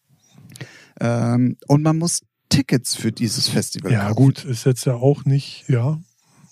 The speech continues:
Speaker 2: schlau. Hatten jetzt ja
Speaker 1: Ja,
Speaker 2: auch
Speaker 1: das ist
Speaker 2: Zeit
Speaker 1: ja,
Speaker 2: genug,
Speaker 1: äh,
Speaker 2: äh, sich zu, äh, informieren und abzuwarten, w-, wo die Reise hingeht, ne?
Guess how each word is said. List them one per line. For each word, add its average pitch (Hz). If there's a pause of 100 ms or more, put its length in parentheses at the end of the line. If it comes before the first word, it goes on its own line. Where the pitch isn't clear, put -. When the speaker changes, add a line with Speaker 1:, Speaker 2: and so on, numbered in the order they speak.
Speaker 2:
schlau. 131 (1500)
Hatten 165
jetzt 165
ja 180
Speaker 1:
Ja, 160
Speaker 2:
auch 170
Speaker 1:
das 160
ist -
Speaker 2:
Zeit 160
Speaker 1:
ja, 185
Speaker 2:
genug, 165
Speaker 1:
äh, 156
Speaker 2:
äh, 151
sich 156
zu, 165 (100)
äh, 147
informieren 156
und 156 (420)
abzuwarten, 139
w-, 143 (200)
wo 147
die 139
Reise 135
hingeht, 123
ne? 123